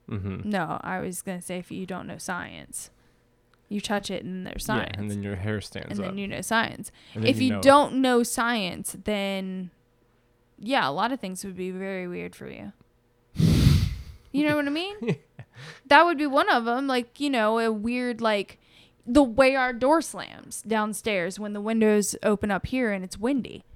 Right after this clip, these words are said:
Speaker 2: If you didn't understand that it's because the air, the current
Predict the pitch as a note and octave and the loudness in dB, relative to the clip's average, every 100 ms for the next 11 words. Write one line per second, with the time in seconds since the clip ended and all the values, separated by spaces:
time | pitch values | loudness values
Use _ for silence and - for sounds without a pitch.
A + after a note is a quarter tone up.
0 | - - _ _ G#3+ G3+ A#3+ C4 B3+ A#3+ | -20 -20 _ _ -8 -2 0 2 4 4
1 | A#3 A3 - - A#3 C4 A3+ G#3+ G3+ G3 | 4 2 0 -2 0 2 2 2 0 -2
2 | - G3+ - G3 F3 G3+ - G#3 G#3 G3+ | -4 -6 -6 -6 -6 -8 -4 -2 -2 -2
3 | - G3+ - - A3 A#3 F3 F3+ | -4 -8 -10 -6 -2 -2 -4 -8